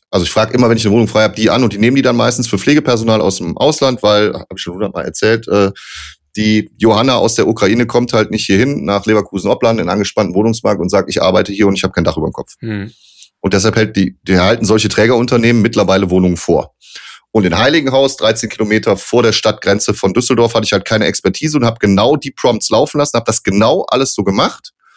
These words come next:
Speaker 1: Und da haben sich von, da gab's nur sechs Trägerunternehmen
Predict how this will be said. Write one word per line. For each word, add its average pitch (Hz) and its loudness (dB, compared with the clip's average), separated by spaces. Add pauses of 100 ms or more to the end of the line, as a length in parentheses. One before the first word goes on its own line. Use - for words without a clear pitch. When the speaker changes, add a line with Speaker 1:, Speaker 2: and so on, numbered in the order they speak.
(480)
Speaker 1:
Und 107 -2
da 131 2
haben 143 0
sich 139 -4
von, 120 0
da 98 2
gab's - -2
nur 202 2 (100)
sechs - -2
Trägerunternehmen 147 -2